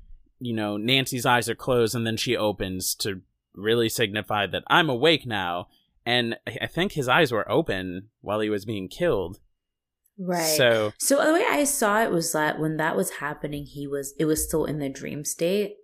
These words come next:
Speaker 2: So he was awake. For, I think he was still sleeping, but, like, it is, it is a little bit tricky what's going on, because even Nancy witnessing it, it's like, okay, so I'm to understand that Nancy and Rod are sharing a dream. It's not
Speaker 1: Yeah.
Speaker 2: just that she's witnessing, like, she's having,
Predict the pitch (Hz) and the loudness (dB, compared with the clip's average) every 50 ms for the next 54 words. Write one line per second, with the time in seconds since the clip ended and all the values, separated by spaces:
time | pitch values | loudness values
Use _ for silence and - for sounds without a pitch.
0 | _ _ _ - - 151 - - 190 165 160 - 151 139 127 117 127 131 131 - | _ _ _ -6 -6 -6 -2 0 2 2 4 4 2 0 0 0 -2 -2 -2 -4
1 | - - - 175 175 208 202 - 202 190 180 185 - - - - 180 180 - - | -8 -4 -2 0 0 0 2 2 2 2 2 0 -2 -6 -6 -6 -6 -6 -6 -6
2 | - 202 196 180 - - - - - 71 - 175 160 165 - - 143 139 123 - | -4 -4 -4 -2 -4 -4 -6 -6 -6 -8 -8 -6 -4 -2 0 2 4 4 2 0
3 | - - - - - - - - - _ _ _ _ _ _ _ _ _ _ _ | -4 -12 -18 -20 -20 -20 -20 -20 -20 _ _ _ _ _ _ _ _ _ _ _
4 | - 302 330 359 370 - - - - 311 349 294 294 254 226 214 196 190 175 - | 2 4 4 4 2 2 4 4 4 4 2 2 0 0 2 2 2 4 2 0
5 | - - - 165 151 156 - 165 185 202 214 233 233 - _ _ _ _ _ _ | 0 -2 -4 -4 -4 -4 -4 -6 -4 -4 -6 -8 -10 -14 _ _ _ _ _ _
6 | _ - - - - - _ _ _ _ _ - - - 185 190 185 - - 190 | _ -20 -20 -20 -20 -20 _ _ _ _ _ -20 -4 0 0 0 0 0 -2 -2
7 | 180 185 180 170 175 180 185 180 202 - - 240 269 285 277 220 185 170 165 165 | 0 2 2 2 4 4 4 2 2 2 2 2 2 4 4 4 4 4 4 4
8 | 180 - - 180 165 139 156 151 - 127 139 - - 139 120 110 101 92 90 - | 2 2 2 0 2 4 2 2 2 0 -4 -4 -4 -4 -6 -6 -6 -6 -6 -4
9 | - 147 143 - - 147 135 127 123 - - - - 190 185 - - 156 139 131 | -2 -2 -2 0 2 2 2 2 2 -2 -4 0 0 0 0 0 0 0 2 2
10 | 135 131 - - 170 156 151 147 139 139 139 - - - _ _ _ _ _ _ | 2 2 2 2 4 6 6 6 4 2 0 -4 -16 -20 _ _ _ _ _ _
11 | _ _ _ _ - 185 180 185 185 180 - - - 170 170 170 165 - - 160 | _ _ _ _ 2 4 4 4 2 0 0 0 0 0 0 0 0 0 0 0
12 | 151 135 - 151 151 156 160 156 165 160 - 180 170 156 143 170 156 139 139 135 | 0 0 0 -2 -2 0 0 0 0 0 0 2 2 2 2 0 -2 -2 0 0
13 | 135 139 135 139 139 139 - - - - - - 180 170 165 165 156 151 147 139 | 2 0 0 -2 -2 -2 0 0 2 2 4 4 6 6 6 6 4 2 2 0
14 | 127 123 131 - 147 147 139 - - - - - - 123 123 127 123 110 107 107 | -2 -4 -6 -6 -6 -6 -6 -6 -8 -12 -14 -10 -2 2 4 4 6 6 6 4
15 | 92 95 92 - - 160 131 - - - - - 160 156 151 156 - 147 139 160 | 4 2 0 0 0 0 0 0 -2 -4 -4 -4 -2 -4 -4 -6 -6 -2 0 0
16 | - - 180 180 - - 190 180 - - 151 156 - - 190 180 - - 156 160 | 2 2 0 -4 -2 -4 -4 -4 -4 -4 -4 -2 0 0 0 0 0 0 0 0
17 | 160 160 | 0 -2